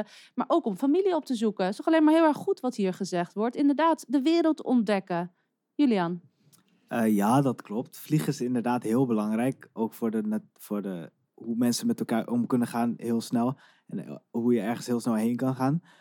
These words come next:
Speaker 2: Maar je kan het bijvoorbeeld duurder maken, waardoor mensen minder het gaan doen. Maar je kan het alsnog gewoon doen, alleen het wordt duurder, zodat mensen niet bijvoorbeeld eventjes heen en weer naar Londen voor hun werk gaan of zo.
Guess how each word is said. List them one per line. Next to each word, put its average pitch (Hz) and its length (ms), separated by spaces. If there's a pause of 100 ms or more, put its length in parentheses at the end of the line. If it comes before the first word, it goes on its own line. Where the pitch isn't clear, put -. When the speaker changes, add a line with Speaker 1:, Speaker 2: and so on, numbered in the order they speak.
(140)
Speaker 2:
Maar 127 260
je 135 80
kan 139 180
het 131 140
bijvoorbeeld 127 460
duurder 147 340
maken, 113 400
waardoor 127 320
mensen 127 460
minder 139 560 (260)
het - 160
gaan 123 180
doen. 131 400
Maar 123 260
je 120 100
kan 139 140
het 139 100
alsnog 147 320
gewoon 147 200
doen, 147 180
alleen 131 240
het 123 100
wordt 127 180
duurder, 127 280
zodat 123 300
mensen 127 280
niet 123 100
bijvoorbeeld 127 500 (280)
eventjes 135 440
heen 135 160
en 131 100
weer 131 140
naar 127 140
Londen 139 420
voor 127 160
hun 117 140
werk 135 300
gaan 110 200
of 104 80
zo. 107 260